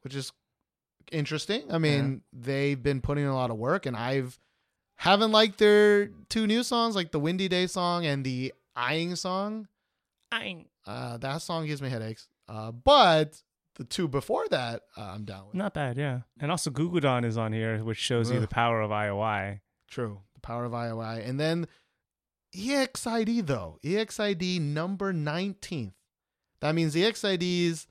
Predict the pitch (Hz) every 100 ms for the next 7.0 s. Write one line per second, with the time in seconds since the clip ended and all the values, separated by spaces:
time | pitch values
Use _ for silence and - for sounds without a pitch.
0 | _ _ - 185 202 240 - - 143 160
1 | 226 202 190 196 160 123 123 127 - 196
2 | 131 170 175 147 127 117 117 120 120 104
3 | - _ _ 120 113 131 151 131 120 120
4 | 120 127 113 95 95 107 _ _ _ _
5 | _ _ - 226 233 165 147 127 127 117
6 | 107 113 - - 143 156 127 107 113 -